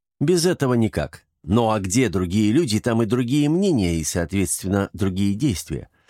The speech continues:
При этом и мнения, и действия могут не совпадать с мнениями и действиями разработчиков плана. "Одно меня смущает", —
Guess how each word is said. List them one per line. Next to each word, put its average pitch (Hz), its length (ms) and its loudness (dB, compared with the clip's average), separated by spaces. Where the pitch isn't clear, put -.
При - 160 -2
этом 185 300 0
и 139 140 4
мнения, 143 540 4
и 117 40 0
действия 135 560 0
могут 131 480 0
не 117 100 2
совпадать 110 680 -2
с - 120 -2
мнениями 110 720 4
и 104 40 0
действиями 101 680 0
разработчиков 92 800 -2
плана. 71 380 -6
"Одно 107 380 0
меня 90 260 0
смущает", — 85 680 -2